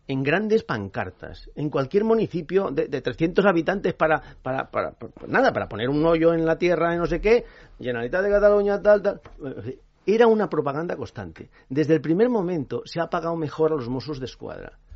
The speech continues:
Se ha pagado mucho mejor a todos los funcionarios en general que en el resto de España. Así se empezó a comprar las voluntades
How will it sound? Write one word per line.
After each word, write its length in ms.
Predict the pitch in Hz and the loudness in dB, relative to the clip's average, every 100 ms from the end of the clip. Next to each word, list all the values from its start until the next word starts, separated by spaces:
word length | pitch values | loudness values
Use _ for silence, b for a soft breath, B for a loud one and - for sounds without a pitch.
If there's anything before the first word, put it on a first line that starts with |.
| - - | -20 -12
Se 140 | 175 | -8
ha 60 | 170 | -6
pagado 340 | 175 165 - _ _ | -4 -4 -8 _ _
mucho 380 | 160 180 214 190 | 0 2 2 2
mejor 300 | 185 - 180 | -2 -4 -8
a 80 | 170 | -8
todos 240 | - 175 | -8 -8
los 120 | 180 - | -8 -8
funcionarios 420 | 139 143 170 170 | -8 -6 -6 -6
en 40 | |
general 320 | 151 135 147 | -8 -6 -6
que 100 | 156 | -4
en 60 | 170 | -6
el 60 | 117 | -6
resto 220 | 110 151 | -6 -6
de 60 | |
España. 360 | 202 - 269 - b - | -4 -4 -6 -6 b -10
Así 280 | - 165 | -8 -8
se 100 | 170 | -6
empezó 360 | 254 226 - 135 | -6 -6 -8 -8
a 100 | 214 | -8
comprar 340 | 98 85 107 | -10 -8 -6
las 120 | 185 156 | -4 -2
voluntades 600 | 165 180 208 196 233 | -2 0 0 4 4